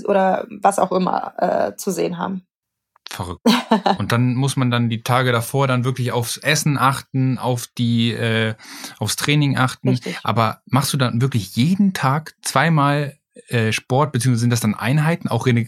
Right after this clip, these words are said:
Speaker 2: Regenerationseinheiten oder wirklich jeden Tag Power, äh, Sport?
Speaker 1: <laughs> Ja, ich, ich trainiere tatsächlich zweimal am Tag. Das sind dann zwei Trainingseinheiten. Ähm, eine Zeit lang auch drei Einheiten gehabt.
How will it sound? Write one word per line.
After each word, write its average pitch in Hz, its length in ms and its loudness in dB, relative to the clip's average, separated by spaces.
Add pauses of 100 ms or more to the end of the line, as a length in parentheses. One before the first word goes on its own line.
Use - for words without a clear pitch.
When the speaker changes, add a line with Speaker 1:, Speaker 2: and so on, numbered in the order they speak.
Speaker 2:
Regenerationseinheiten 147 1200 0
oder 135 140 2
wirklich 135 260 0
jeden 139 260 2
Tag 127 380 2 (440)
Power, 101 540 0
äh, 90 460 -2
Sport? - 460 -4
Speaker 1:
<laughs> 202 60 0 (1000)
Ja, 214 320 6
ich, - 220 -4
ich - 220 -4
trainiere 247 420 0
tatsächlich 214 580 -2 (140)
zweimal 214 460 2
am 185 160 -2
Tag. 208 340 0
Das 208 140 -8
sind 202 100 -4
dann 196 160 -2
zwei 185 240 -2
Trainingseinheiten. 247 1000 -2 (460)
Ähm, 208 300 4
eine 208 200 0
Zeit 208 200 2
lang 208 160 0
auch 185 140 -6
drei 202 480 2
Einheiten 233 540 -2
gehabt. 226 500 0